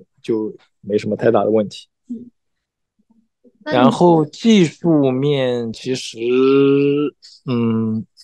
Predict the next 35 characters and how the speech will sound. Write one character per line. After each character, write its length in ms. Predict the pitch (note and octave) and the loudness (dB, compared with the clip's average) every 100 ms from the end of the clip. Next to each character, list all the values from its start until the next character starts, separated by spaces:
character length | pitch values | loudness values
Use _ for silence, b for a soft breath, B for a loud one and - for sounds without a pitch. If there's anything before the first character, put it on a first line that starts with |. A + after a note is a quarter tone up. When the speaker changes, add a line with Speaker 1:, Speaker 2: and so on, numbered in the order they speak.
| _ _ _ _ _ | _ _ _ _ _
Speaker 1:
当 180 | C#3+ C#3+ | 0 0
时 200 | - B2+ | 2 2
我 140 | A#2+ | 2
一 140 | G#2+ A2+ | 0 -2
共 200 | C#3 B2+ | -2 -2
是， 320 | - B2 A#2+ | -4 -4 -4
加 180 | B2 B2+ | -2 -2
起 140 | B2 | -2
来 60 | A#2+ | -4
技 140 | A#2+ | -4
术 120 | B2 B2 | -6 -4
面 220 | B2 A2 | -2 -2
一 60 | |
共 160 | A#2 C3 | 0 0
是 180 | B2+ A2+ | 0 -4
一 120 | A2 | -2
个 80 | C3 | -4
小 160 | G2+ | -4
时 120 | - - | -10 -12
吧， 200 | A#2 - | -10 -2
但 180 | B2 A#2 | 0 0
soft 280 | - B2 - | 0 -2 -2
skills 460 | B2+ A2+ - C#3 - _ _ A#2 | -2 -2 -4 -14 -20 _ _ -14
是 140 | - A#2+ | -4 -4
一 120 | A2+ A2 | -2 -2
个 80 | |
半 140 | A2+ G#2+ | -2 -4
小 120 | - | -6
时， 120 | - - | -16 -16
差 140 | - - | -12 -12
不 60 | |
多 100 | - | -12
是 140 | - B2+ | -16 -14
这 100 | |
样。 80 | B2 | -16